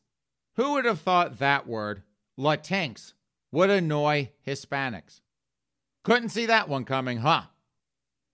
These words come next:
And so I guess Politico, they did a nationwide poll of Hispanics, and they asked them about the word Latinx. Now, I'm sure the Hispanics,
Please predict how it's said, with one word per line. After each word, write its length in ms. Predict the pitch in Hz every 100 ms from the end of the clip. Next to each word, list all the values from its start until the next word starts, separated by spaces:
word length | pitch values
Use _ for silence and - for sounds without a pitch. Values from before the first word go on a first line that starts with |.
| _ _ _ _ _ -
And 180 | 160 175
so 160 | 214
I 100 | 202
guess 300 | 196 240 240
Politico, 880 | - - 185 147 143 143 120 107 101 - _ _ _ _ _ _ -
they 220 | 175 226
did 160 | 202 180
a 80 | 151
nationwide 680 | 156 175 - 151 143 135
poll 240 | 131 135 131
of 100 | -
Hispanics, 680 | 113 - 107 90 90 - _ _ _ 131
and 140 | 156
they 200 | 170 180
asked 260 | 226 208 -
them 160 | 127
about 360 | 120 120 113 -
the 80 | 113
word 220 | 107 92
Latinx. 560 | 107 - 214 151 - _ _ _ _ _ _ _ _ _ _ _
Now, 140 | 139 190
I'm 100 | 190
sure 260 | - 226
the 140 | 185 156
Hispanics, 680 | 143 - 120 110 110 -